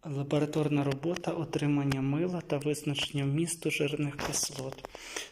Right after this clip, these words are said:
Для виконання лабораторної роботи нам необхідно мати терези, плитку і реактиви, зазначені в інструкції. Отже, для початку ми зважуємо смалець,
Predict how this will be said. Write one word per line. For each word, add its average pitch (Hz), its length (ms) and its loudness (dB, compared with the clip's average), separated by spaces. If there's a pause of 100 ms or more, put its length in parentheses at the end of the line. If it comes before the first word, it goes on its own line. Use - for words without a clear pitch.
(120)
Для 190 120 4
виконання 151 640 4
лабораторної 147 840 2
роботи 151 500 0
нам 170 300 4
необхідно 151 640 0
мати 127 320 -2
терези, 190 640 -2 (580)
плитку 170 540 0 (120)
і 220 200 0 (380)
реактиви, 156 560 0
зазначені 147 760 -2
в 143 140 -6 (540)
інструкції. 131 880 -2 (560)
Отже, 143 400 2 (320)
для 185 140 2
початку 160 580 -2
ми 170 260 4 (120)
зважуємо 143 680 2
смалець, 147 800 -2